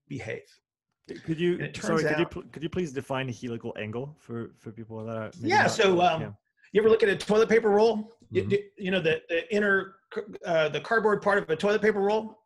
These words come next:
Speaker 2: Mm-hmm.
Speaker 1: Okay, so it's, it's, it's, it's, it's a tube,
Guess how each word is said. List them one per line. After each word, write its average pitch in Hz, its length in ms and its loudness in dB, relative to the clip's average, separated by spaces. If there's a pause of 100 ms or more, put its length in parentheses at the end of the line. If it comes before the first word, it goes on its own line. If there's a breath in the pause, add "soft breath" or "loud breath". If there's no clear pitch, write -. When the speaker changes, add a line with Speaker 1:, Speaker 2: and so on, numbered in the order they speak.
Speaker 2:
Mm-hmm. 101 180 -10 (340 loud breath)
Speaker 1:
Okay, 170 260 0 (180)
so - 160 2
it's, - 280 -2
it's, - 440 -6
it's, 180 300 -4 (100)
it's, - 420 -6
it's 156 180 -4
a 135 40 -6
tube, 220 480 4